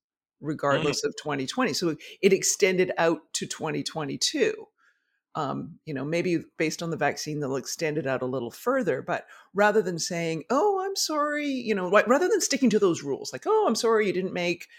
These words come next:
Speaker 2: you know, whatever status from flying in this year, therefore you're,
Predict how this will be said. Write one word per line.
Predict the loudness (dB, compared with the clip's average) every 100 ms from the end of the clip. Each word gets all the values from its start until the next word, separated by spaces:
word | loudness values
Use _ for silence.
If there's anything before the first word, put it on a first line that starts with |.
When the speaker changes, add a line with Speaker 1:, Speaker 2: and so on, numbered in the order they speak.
| -20 _
Speaker 2:
you | -4
know, | 0 0 -2 -8 _ _ _ _ -2
whatever | 2 2 2
status | -2 0 2 4 2
from | 0 -6 -4
flying | -2 0 2 0 -2
in | -2
this | -2 -2
year, | -2 -2
therefore | 0 0 0 -2 0
you're, | 0 0 -2